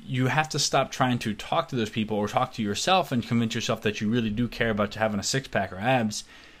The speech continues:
But there's a certain level that being significantly overweight is costing you something, whether that's not enough energy to do better at your job, not enough energy to play with your kids.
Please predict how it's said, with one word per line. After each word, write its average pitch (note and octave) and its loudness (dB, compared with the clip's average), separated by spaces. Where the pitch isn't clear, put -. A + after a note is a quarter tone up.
But C#3 4
there's D3 6
a C3+ 4
certain C#3 4
level C#3 6
that G#2+ 0
being B2+ 4
significantly A#2 2
overweight G#2+ 0
is B2+ 2
costing B2+ 0
you F2+ -4
something, F#2 -4
whether G#2 2
that's G#2 0
not A#2 4
enough A#2 2
energy B2+ 4
to A2 -6
do C3 4
better G#2+ 4
at F#2+ -2
your F2+ -6
job, F2+ -2
not G#2 2
enough G#2+ 2
energy A#2 0
to G#2+ -2
play A2+ 0
with A2+ 0
your G#2+ 0
kids. G#2 -2